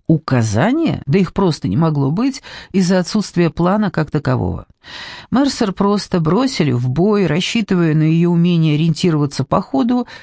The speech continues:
и принимать нужные решения на лету. В пять пополудни мужчина в костюме из лёгкой ткани в полоску и галстуке бабочки, несомненно, Брюс Гейбл, вышел из магазина и направился на восток.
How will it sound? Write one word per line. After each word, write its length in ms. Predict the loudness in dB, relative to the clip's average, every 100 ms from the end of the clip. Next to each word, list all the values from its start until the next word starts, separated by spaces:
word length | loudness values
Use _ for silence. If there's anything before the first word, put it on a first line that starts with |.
| -12 -4
и 100 | -2
принимать 600 | 0 2 2 0 0 2
нужные 480 | 2 2 2 2
решения 480 | 0 -2 0 2 2
на 120 | 2
лету. 380 | 0 -2 -4 -8 _ _ _ _ _ _ _ _ _ _ _ _ _ -20 _ _ _ _ _ _ _ _ _ _
В 160 | -14 -2
пять 380 | 0 2 0 -4
пополудни 760 | -4 -2 0 0 2 2 2 -2 -20 -20 -8 -2
мужчина 360 | 0 0 -2
в 60 | 0
костюме 480 | 0 0 0 0 2
из 100 | 2
лёгкой 340 | 0 0 -2
ткани 340 | -2 0 2 0
в 80 | 0
полоску 460 | 0 0 -2 0
и 60 | 0
галстуке 500 | 2 -2 -2 -4 0
бабочки, 480 | 0 0 0 -2 0
несомненно, 580 | 2 2 2 2 2
Брюс 280 | 0 0 0
Гейбл, 480 | 0 2 2 0 -4 -10 -20 -4
вышел 400 | 2 2 2 -2
из 140 | 2
магазина 480 | 2 2 0 0 0
и 80 | 2
направился 600 | 0 0 0 0 -2 0
на 80 | 0
восток. 560 | 0 -4 -6 -8 -10